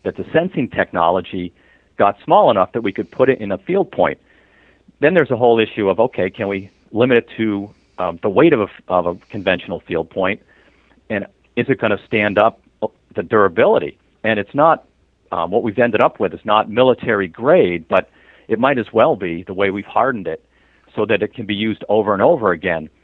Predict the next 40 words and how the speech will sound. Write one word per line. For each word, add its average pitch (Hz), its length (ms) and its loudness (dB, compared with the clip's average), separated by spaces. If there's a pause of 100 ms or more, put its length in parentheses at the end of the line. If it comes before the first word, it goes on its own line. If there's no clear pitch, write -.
(420)
Uh, 95 220 -2 (140)
I 131 100 2
don't 151 100 2
know 143 140 4
if - 80 -4
you 123 80 -4
have, 113 260 0 (300)
I 120 100 0
had 117 160 0
no 143 160 0
idea 143 280 2
before 113 300 -4
we 98 180 -4
started 90 420 -2 (400)
how - 260 0
much 120 240 -4 (100)
force 113 360 2
an 104 120 -12
arrow 98 200 2
hits 107 220 -8
a 107 40 -12
target 190 420 -2
with. 73 220 -6 (140)
Every 135 180 -4
time 127 420 -2 (360)
that 110 160 2
arrow 113 200 4 (120)
slams 123 320 -6
into 127 120 -4
the 123 80 -6
target, 92 480 0 (760)
there's 107 240 -2 (720)
thousand, 117 500 0
it's - 140 -10
actually 120 320 -4 (100)
thousands 117 540 0
of 95 160 -10
Gs, 85 500 -8 (220)
G 120 200 -6
force, 80 380 -6